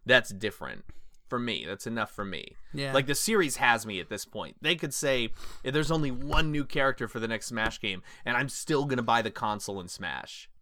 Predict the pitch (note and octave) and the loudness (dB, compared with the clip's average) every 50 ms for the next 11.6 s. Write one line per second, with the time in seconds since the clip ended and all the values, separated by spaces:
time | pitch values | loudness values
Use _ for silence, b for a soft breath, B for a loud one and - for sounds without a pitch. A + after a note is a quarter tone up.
0 | _ - _ - _ - - C3 A2+ A2+ A#2 B2 B2 B2 B2 A#2+ A2 G#2+ - - | _ -20 _ -20 _ -2 -2 -2 0 -2 -6 -4 -2 -2 -2 -2 -4 -6 -8 -14
1 | _ - - - A#2 A2+ A2 B2 A#2+ A2+ G#2+ G#2+ G2+ - - A2 G2+ G2 F#2+ - | _ -10 -4 -4 -2 0 0 0 0 0 -2 -4 -8 -4 -2 -2 -2 -2 -2 -4
2 | F#2+ F2+ E2+ F2 F2+ F2+ E2+ C2+ - - - - F2 C#2+ A#1+ - - - - - | -8 -8 -8 -10 -12 -10 -10 -12 -12 -10 -8 -6 -6 -6 -8 -12 -12 -16 -16 -14
3 | - - G1+ - - _ _ _ _ - _ _ - - - - B2+ B2+ C3 C3 | -14 -16 -16 -18 -20 _ _ _ _ -20 _ _ -20 -14 -8 -6 -4 -4 -4 -4
4 | B2+ B2 B B B B B B B D3+ F3+ F#3+ E3+ F#3+ A#3 A3 G#3 G3 G3 - | -4 -6 B B B B B B B 6 6 8 8 8 8 12 12 12 12 12
5 | - F3+ E3 D#3 D#3 D#3+ E3+ D#3+ D3+ C#3+ C3+ C#3 C3 C#3 C#3 C#3 C#3 C3+ C#3 C#3 | 10 4 4 6 6 6 6 4 4 2 4 4 6 6 6 4 4 4 2 2
6 | C3+ - - - - C3+ C3+ B2+ F#2 G2+ B2 C3 C3+ C3+ C3 B2+ - - B2 A#2 | 2 0 -4 -2 0 2 2 2 2 0 0 0 0 0 -2 -2 -2 -2 -4 -4
7 | - - C3 B2+ B2+ B2 B2+ B2+ B2 A#2+ A#2 - - - C3 B2+ B2+ B2+ - - | -2 -2 -2 -2 0 -2 -2 -2 -2 -4 -4 -6 -6 -4 0 0 0 0 -2 -6
8 | - B2 B2 A#2 A2+ - - B2 A#2+ - - A#2 A2+ C3+ B2+ C3 A2+ G2 B2 A#2+ | -6 -6 -6 -6 -6 -6 -8 -8 -8 -6 -8 -6 -4 -2 -2 -2 -4 -4 -6 -6
9 | B2 A2+ A2 A2 - - B2 A2+ - - A#2 A#2 B2 A#2 A2+ A2+ A2 A2 A2 G#2+ | -6 -6 -8 -8 -6 -6 -6 -6 -4 -4 -4 -2 -2 -2 -4 -4 -4 -6 -6 -8
10 | A2 G#2+ G#2 G#2+ A2 A2+ A2+ A2 G#2+ - b b b b b b b b b b | -10 -10 -10 -10 -8 -8 -6 -8 -8 -10 b b b b b b b b b b
11 | b - - - C3 C3+ C3 B2 A#2 A#2 A2 G#2+ | b -18 -8 -4 -2 0 0 0 -2 -2 -4 -6